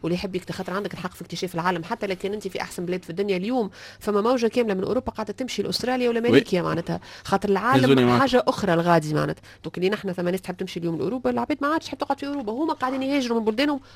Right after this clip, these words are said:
Speaker 1: ويمشيوا لوين تتخلق التكنولوجيا وين الحركية الاقتصادية أكبر برشا. دونك ال-، ال-، إنك تتحرك ماهيش حاجة، حتى لو كان لاباس عليك وبلادك أحسن بلاد في
Speaker 2: وي،
Speaker 1: الدنيا.
Speaker 2: وي.
Speaker 1: آه، إنه يكون فما معوقات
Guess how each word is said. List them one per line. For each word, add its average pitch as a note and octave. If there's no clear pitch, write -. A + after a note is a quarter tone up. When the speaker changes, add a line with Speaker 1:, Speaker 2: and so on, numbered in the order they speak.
Speaker 1:
ويمشيوا B3
لوين A3
تتخلق C4
التكنولوجيا A#3+
وين A#3+
الحركية A3+
الاقتصادية G#3
أكبر G#3+
برشا. F#3+
دونك A#3+
ال-، A3
ال-، G3+
إنك A3+
تتحرك D4
ماهيش C4+
حاجة، C4
حتى F4
لو D#4+
كان E4
لاباس C#4
عليك D4
وبلادك C#4+
أحسن C4
بلاد C4+
في -
Speaker 2:
وي، E3+
Speaker 1:
الدنيا. A3+
Speaker 2:
وي. -
Speaker 1:
آه، G3
إنه E4
يكون F4
فما D4+
معوقات B3